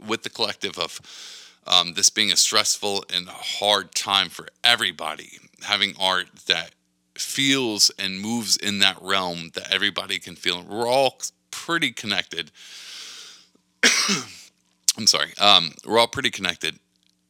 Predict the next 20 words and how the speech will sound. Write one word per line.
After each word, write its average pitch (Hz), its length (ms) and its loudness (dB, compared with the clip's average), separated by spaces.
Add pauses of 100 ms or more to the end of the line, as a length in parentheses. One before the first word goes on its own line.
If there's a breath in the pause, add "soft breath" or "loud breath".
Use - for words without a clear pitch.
(140)
sort 98 420 6
of. - 220 -6
I 98 200 6
mean, 90 200 4
I 82 60 2
would 82 120 -6
also 82 240 2
say - 180 4
<laughs> 90 120 -8
there's - 240 4
a 90 60 -10
giant 80 340 2
divide, 78 420 0
but, - 220 4 (580 loud breath)
um, 107 260 2
as 101 120 4
far 110 240 0
as, 107 140 2
like, 95 360 0 (160)
frustration, 107 840 -2